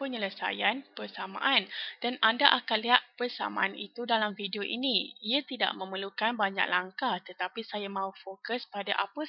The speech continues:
sebenarnya berlaku dengan persamaan dan mengapa ia masuk akal untuk melakukan langkah yang dilakukan.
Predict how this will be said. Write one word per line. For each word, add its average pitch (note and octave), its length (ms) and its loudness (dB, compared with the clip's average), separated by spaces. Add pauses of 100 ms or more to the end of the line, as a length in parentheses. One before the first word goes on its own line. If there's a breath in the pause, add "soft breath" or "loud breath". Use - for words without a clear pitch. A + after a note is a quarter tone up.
sebenarnya G3 480 -2
berlaku F#3+ 400 -2
dengan G3 320 -2
persamaan F#3+ 720 -2 (480 loud breath)
dan E4 160 8
mengapa G3 640 0
ia A3 160 -2
masuk G3 320 -2
akal A3 400 0
untuk G#3+ 320 -10
melakukan F#3+ 480 0
langkah G3+ 400 0
yang G#3 240 -6
dilakukan. F#3+ 800 -2